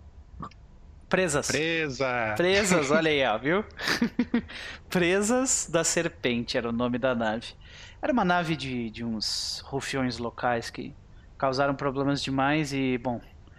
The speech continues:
Speaker 1: a nave ficou à deriva. E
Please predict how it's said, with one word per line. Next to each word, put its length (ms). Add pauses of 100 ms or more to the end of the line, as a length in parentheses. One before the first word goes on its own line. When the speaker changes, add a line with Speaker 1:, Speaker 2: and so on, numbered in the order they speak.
(380)
Speaker 1:
a 100
nave 220
ficou 200
à 20
deriva. 400 (560)
E 480